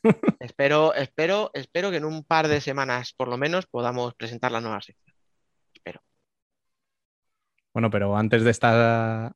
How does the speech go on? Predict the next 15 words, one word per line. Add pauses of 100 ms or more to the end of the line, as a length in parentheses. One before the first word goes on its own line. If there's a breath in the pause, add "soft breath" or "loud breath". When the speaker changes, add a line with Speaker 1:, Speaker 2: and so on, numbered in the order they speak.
(260)
Speaker 1:
de
esta
nueva
sección, (140)
sí
que
tenéis
algo
preparado
para
el
canal
de
YouTube,
¿no?